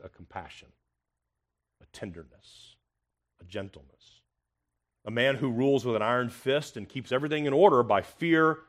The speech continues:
by intimidation, rather than humble service does not meet this standard. I mean, it's possible to have a well-ordered home, and everybody is scared to death to cross dad or to cross her husband.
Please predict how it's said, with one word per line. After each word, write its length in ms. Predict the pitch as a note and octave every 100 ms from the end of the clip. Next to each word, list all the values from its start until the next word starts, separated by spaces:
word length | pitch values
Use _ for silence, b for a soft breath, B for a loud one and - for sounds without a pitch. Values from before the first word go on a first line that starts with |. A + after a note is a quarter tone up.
| _ _ -
by 140 | G2+
intimidation, 840 | G2 - D3 B2+ D#3 - E3 D3 - _ _ _ _ _ _ _ _ _ _ _ _ _
rather 300 | G2 G#2+ A#2
than 140 | A2 G#2
humble 320 | A#2+ A#2 F#2
service 440 | - B2+ F#2+ F2
does 200 | - F#2
not 200 | A2 G#2
meet 160 | G#2 F2+
this 140 | E2+
standard. 520 | - - D#2+ D2 _ _ _ _ _ _ _ _ _
I 40 | F#2+
mean, 60 |
it's 80 | D#3
possible 380 | - C3+ - G#2+
to 60 | G#2
have 140 | G2+
a 20 |
well-ordered 380 | G2+ G#2+ G#2 F2+
home, 180 | G2 D#2 _ _ _ _ _ _ _
and 80 | E2
everybody 300 | F2 G2 F2+
is 120 | E2 - _
scared 320 | G2 G2+ G2+
to 100 | G2
death 300 | F#2 F2 - _ _ _ _ _ _ _ _ _ -
to 60 |
cross 320 | - F#2+ D#2+ -
dad 200 | - - _ _ _ _ _ _ _ -
or 60 | F2+
to 60 |
cross 300 | - F#2+ E2
her 100 | F2
husband. 340 | E2+ D#2+ _